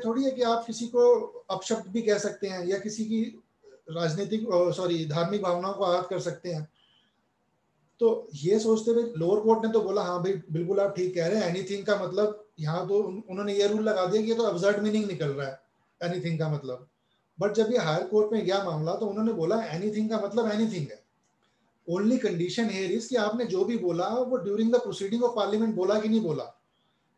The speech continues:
ऐसा नहीं है कि पार्लियामेंट तो enforce नहीं है, आप पार्लियामेंट में किसी वजह से गए हुए हैं और well of the house में खड़े होके आपने बोल दिया और आप कह रहे हैं कि मैं immune हूँ।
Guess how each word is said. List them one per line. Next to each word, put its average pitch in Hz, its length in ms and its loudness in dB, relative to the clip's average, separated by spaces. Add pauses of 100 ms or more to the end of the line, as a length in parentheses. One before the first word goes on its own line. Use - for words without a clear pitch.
ऐसा 175 300 2
नहीं 226 140 4
है 233 60 2
कि 240 120 -4
पार्लियामेंट 214 500 0
तो 240 60 2
enforce 214 420 2
नहीं 214 120 0
है, 220 120 2
आप 185 440 -4
पार्लियामेंट 202 440 -2
में 208 160 -2
किसी 180 200 -6
वजह 190 180 -2
से 202 140 -2
गए 175 220 -2
हुए 220 100 0
हैं 214 60 2
और 185 80 0
well 175 220 2
of 175 60 -6
the 185 100 0
house 170 200 -2
में 175 80 -12
खड़े 175 180 -4
होके 185 160 -6
आपने 190 240 -6
बोल 151 220 -6
दिया 220 260 -2 (420)
और 170 80 -2
आप 180 180 0
कह 185 60 -4
रहे 180 100 0
हैं 202 80 -4
कि 214 60 -2
मैं 208 180 0
immune 175 320 -4
हूँ। 160 200 -8